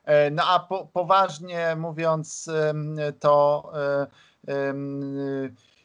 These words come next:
e, to oczywiście myślę, że powinno nas interesować, e, wszystko, co dotyczy,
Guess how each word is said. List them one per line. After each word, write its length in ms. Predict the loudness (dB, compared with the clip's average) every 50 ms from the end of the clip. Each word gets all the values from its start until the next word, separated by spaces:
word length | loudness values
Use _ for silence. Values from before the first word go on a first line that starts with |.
| _ _ -12
e, 40 | -10 -10 -10 -10 -12 -16 -20 _ _ _ _ _ _ _
to 140 | 4 6 6
oczywiście 720 | 4 2 -2 -6 -8 -8 -8 -2 2 4 4 6 4 4 2 -2
myślę, 300 | -8 -8 -6 -6 -6 -6
że 120 | -6 -6
powinno 300 | -4 -4 -4 -2 -2 -2
nas 180 | -2 -4 -4 -4
interesować, 960 | -6 -4 -2 -2 -2 -2 -2 -2 0 2 2 2 0 -2 -6 -8 -8 -6 -4
e, 220 | -2 -2 -2 -2
wszystko, 400 | -4 -8 -14 -14 -10 -6 -6 -4
co 140 | -4 -4 -2
dotyczy, 680 | -2 -2 -2 -2 -4 -6 -4 -2 0 2 2 2 0